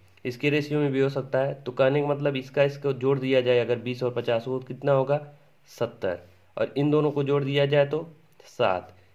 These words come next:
यानी कि सत-, सात रेशियो बराबर सत्तर, तो एक रेशियो का मान दस,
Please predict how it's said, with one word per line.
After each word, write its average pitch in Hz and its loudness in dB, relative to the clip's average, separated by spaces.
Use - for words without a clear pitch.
यानी 127 2
कि 143 -8
सत-, 127 -4
सात 135 2
रेशियो 143 -4
बराबर 147 2
सत्तर, 107 -4
तो 92 -10
एक 139 -2
रेशियो 143 -2
का 143 -4
मान 143 0
दस, 90 -4